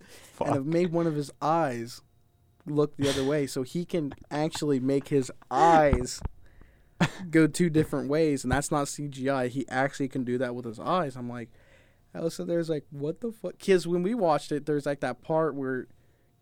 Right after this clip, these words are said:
Speaker 2: it's the beginning part with Georgie and Pennywise, and he's
Speaker 1: Mm-hmm.
Speaker 2: like, "Popcorn, pop, pop," and he's look, staring at him. One eye's going up, one eye's looking down. I'm like, "Oh, what the fuck?"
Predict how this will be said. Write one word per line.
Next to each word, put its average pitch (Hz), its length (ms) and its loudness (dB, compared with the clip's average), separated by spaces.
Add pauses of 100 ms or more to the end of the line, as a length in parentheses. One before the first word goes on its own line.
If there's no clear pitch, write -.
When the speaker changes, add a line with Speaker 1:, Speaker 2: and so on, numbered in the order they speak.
(400)
Speaker 2:
it's 160 180 0
the 139 80 -6
beginning 135 420 0
part 139 360 2
with 123 200 -10
Georgie 135 480 -2
and 113 200 -6
Pennywise, 123 580 -4
and 135 100 -6
he's 117 80 -4
Speaker 1:
Mm-hmm. 101 200 -6
Speaker 2:
like, - 20 -6
"Popcorn, 196 520 0
pop, 226 260 -2
pop," 233 240 -4
and 175 80 -2
he's 139 140 -4
look, 165 200 2
staring 175 360 -2
at 180 120 0
him. 196 100 -2 (300)
One 156 240 4
eye's 165 240 2
going 156 280 4
up, 156 160 2
one 151 220 0
eye's 151 200 0
looking 147 280 0
down. 143 320 2
I'm 139 120 -4
like, 131 280 -4
"Oh, 156 200 -2
what 151 260 -4
the 131 160 -2
fuck?" 156 400 -2